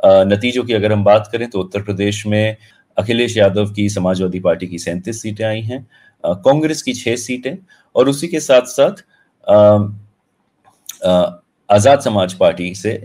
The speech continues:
चंद्रशेखर राव-, चंद्रशेखर आजाद अपनी सीट नगीना में जीते हैं, जो कि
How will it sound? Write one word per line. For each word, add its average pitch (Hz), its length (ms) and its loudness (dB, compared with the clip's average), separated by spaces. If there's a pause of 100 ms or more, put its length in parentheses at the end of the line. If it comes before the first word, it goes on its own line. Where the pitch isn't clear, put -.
चंद्रशेखर 92 580 -6
राव-, 92 460 -4
चंद्रशेखर 90 560 -6
आजाद 101 420 0 (280)
अपनी 95 220 -6
सीट 95 300 -6
नगीना 95 400 0
में 123 140 -4
जीते 113 280 -8
हैं, 160 240 -8 (500)
जो 120 200 2
कि 143 380 -2